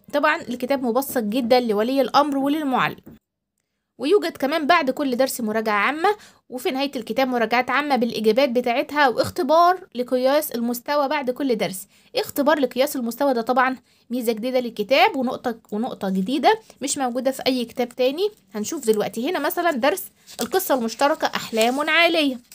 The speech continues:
تمام، هنا بيبدأ أهو شرح القصة طبعًا، وصور برضو، آه، جذابة جدًا للطفل، والنسخ-، والنسخة زي ما قلنا حلوة، وال-، والورقة، آه، البياض بتاعها مناسب جدًا،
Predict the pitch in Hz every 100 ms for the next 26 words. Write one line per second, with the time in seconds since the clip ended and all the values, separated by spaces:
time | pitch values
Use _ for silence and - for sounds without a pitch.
0 | - - - - - - - - - -
1 | - - _ _ - _ - - - -
2 | 208 254 440 - 277 302 233 233 226 -
3 | 214 240 254 - 226 - 277 - 262 247
4 | 262 294 233 247 269 220 196 254 247 359
5 | - _ _ - 220 208 202 196 247 226
6 | 226 220 208 196 277 - 262 240 220 262
7 | - - 214 254 - 226 233 220 226 240
8 | 220 233 240 262 269 190 - - _ -
9 | - - - 202 208 247 - 196 185 170
10 | 190 196 190 190 185 180 - 190 196 220
11 | 208 233 226 233 - - _ - 214 247
12 | 262 202 240 226 294